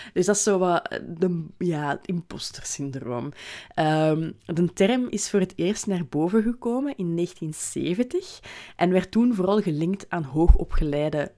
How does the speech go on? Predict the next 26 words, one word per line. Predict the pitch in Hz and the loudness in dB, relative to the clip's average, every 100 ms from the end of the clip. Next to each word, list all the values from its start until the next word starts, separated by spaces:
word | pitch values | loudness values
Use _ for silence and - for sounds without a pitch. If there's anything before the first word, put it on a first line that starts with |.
| - | -20
vrouwen. | - - 143 139 135 - - _ - - - - - | -18 -10 -2 0 0 -4 -10 _ -20 -20 -20 -20 -6
Ehm, | 156 156 156 | -2 -2 -2
recentere | 170 175 214 247 240 220 | -4 0 0 2 2 0
studies | - - 185 202 233 | 0 -2 0 0 0
laten | - 185 180 | 0 0 2
wel | 160 165 185 | 2 2 2
tonen | - 165 202 196 | 2 4 4 2
dat | 175 170 | -2 -2
het, | 170 - - | -4 -4 -12
dat | - 165 | -10 -6
het | 156 | -4
eigenlijk | - 170 190 - | -2 0 0 -2
niet | 175 170 196 - | -2 2 2 2
alleen | 170 175 160 | 2 2 0
aan | 156 | -4
vrouwen | 131 135 151 202 | -4 -4 0 0
gelinkt | 208 214 220 | 0 -2 -6
is, | 220 | -8
maar | 180 | -8
dat | 156 151 | -10 -12
het | |
dus | - - - | -12 -14 -14
bij | 151 139 143 | -12 -8 -6
alle | 147 160 | -4 -4
geslachten | 151 156 - 190 180 196 _ | -6 -8 -6 -2 -2 -6 _
voorkomt. | 165 170 180 247 294 - | -6 -6 -4 -4 -4 -8